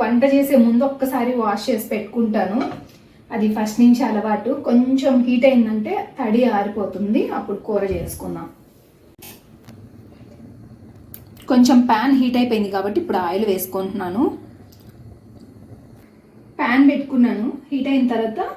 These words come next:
ఒక మూడు నుంచి నాలుగు టేబుల్ స్పూన్, నేను అందాజుగా వేసుకుంటాను కాబట్టి టేబుల్ స్పూన్లు ఏమి లెక్క తెలీదు, ఒక మూడు టేబుల్ స్పూన్లు అనుకోండి. అలాగే కొంచెం జీలకర్ర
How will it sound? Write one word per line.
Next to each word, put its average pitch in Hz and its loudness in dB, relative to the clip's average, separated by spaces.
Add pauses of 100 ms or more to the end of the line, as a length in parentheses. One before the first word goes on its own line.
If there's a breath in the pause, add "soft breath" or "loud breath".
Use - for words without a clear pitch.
(480)
ఒక 214 -6 (540)
మూడు 294 6
నుంచి 277 6 (100)
నాలుగు 254 -2 (100)
టేబుల్ 220 0
స్పూన్, 220 -4
నేను 214 0
అందాజుగా 269 0 (100)
వేసుకుంటాను 226 0
కాబట్టి 196 -4 (140)
టేబుల్ 220 0
స్పూన్లు 247 -2
ఏమి 214 -2 (140)
లెక్క 190 -8
తెలీదు, 190 -2 (720 loud breath)
ఒక 269 0 (100)
మూడు 247 2
టేబుల్ 226 2
స్పూన్లు 240 2
అనుకోండి. 208 0 (520)
అలాగే 214 2 (120)
కొంచెం 285 6 (160)
జీలకర్ర 214 0